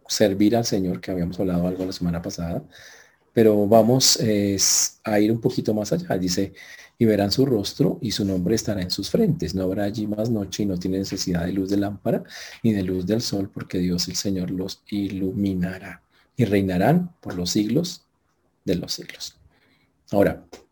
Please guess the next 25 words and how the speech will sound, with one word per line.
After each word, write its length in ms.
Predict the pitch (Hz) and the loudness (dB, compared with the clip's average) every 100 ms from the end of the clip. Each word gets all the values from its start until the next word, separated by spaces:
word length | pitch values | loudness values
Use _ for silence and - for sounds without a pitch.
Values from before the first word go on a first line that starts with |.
| _ _ _ _ _ _ - _ _ - | _ _ _ _ _ _ -20 _ _ 2
comencemos 480 | 123 120 139 180 175 | 4 4 4 4 4
diciendo 560 | 156 135 117 131 - - - | 4 4 4 4 2 -2 2
que 280 | 120 185 180 - _ _ _ - | 4 4 0 -14 _ _ _ -2
una, 240 | 107 113 | 2 2
lo 140 | 107 101 | 2 2
que 120 | 107 | 2
vi-, 160 | 104 104 | 4 2
ter-, 200 | 110 104 | 0 2
donde 240 | 101 98 | 2 2
terminamos 440 | 101 101 98 101 | 2 2 2 2
la 100 | 110 | 0
vez 160 | 101 - | -2 -6
pasada, 520 | - - 175 135 95 | -4 4 6 6 2
que, 380 | - 95 92 90 - - - _ _ - - | -4 -4 -4 -6 -12 -20 -20 _ _ -18 -4
que 140 | 107 | -2
sus 180 | - 101 | 0 2
siervos 560 | 117 110 139 180 - | 4 4 4 -2 -2
le 140 | 104 92 | -4 -4
servirán. 420 | 101 92 - 95 | -4 -8 -8 -8
Vamos 220 | 110 113 | -6 2
a 40 | 127 | 4
orar 200 | 101 90 | 2 2
por 160 | 101 | -2
un 80 | 104 | -2
momento 480 | 101 107 117 - | -2 -2 -4 -6